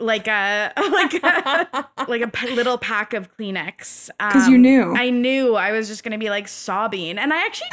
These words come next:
Speaker 1: don't think I
Speaker 3: <laughs>
Speaker 1: cried that much. I remember just being like, "I didn't need this." But yeah, I literally watched it when it premiered. So funny.
Speaker 3: Wow.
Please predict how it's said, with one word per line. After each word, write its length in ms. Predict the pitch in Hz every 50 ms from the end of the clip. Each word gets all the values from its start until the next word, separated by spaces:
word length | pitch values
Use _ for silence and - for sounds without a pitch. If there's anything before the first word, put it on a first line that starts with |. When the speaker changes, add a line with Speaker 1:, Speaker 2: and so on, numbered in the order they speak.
| -
Speaker 1:
don't 260 | - 269 269 277 269
think 160 | - 311 262 381
I 140 | 339 269
Speaker 3:
<laughs> 20 | 269
Speaker 1:
cried 380 | - 254 208 220 247 254 196
that 220 | - 190 196 - -
much. 260 | 180 175 214 226 -
I 60 | 262
remember 400 | 254 254 247 226 208 208 208 214
just 180 | 208 233 - -
being 140 | 247 226 214
like, 160 | 214 214 -
"I 100 | - 254
didn't 220 | 254 262 214 -
need 220 | 196 185 180 - -
this." 360 | 226 285 370 453 427 - - _ - - - - _ _ _ _ -
But 520 | 240 226 - 247 240 233 240 240 233 208
yeah, 160 | 190 254 294 302
I 280 | 262 240 214 233 220
literally 420 | 226 240 233 220 226 226 233 247 240
watched 360 | 208 202 202 190 190 - -
it 360 | 226 220 220 214 208 190 - -
when 220 | 226 226 233 269 262
it 300 | 302 254 247 247 - _ _ _ -
premiered. 680 | 254 233 233 247 247 220 190 202 - 233 226 - 277 269
So 280 | - - 226 208 240 254
funny. 380 | 247 254 262 269 277 294 302 311
Speaker 3:
Wow. 560 | 311 320 294 269 240 233 226 226 226 247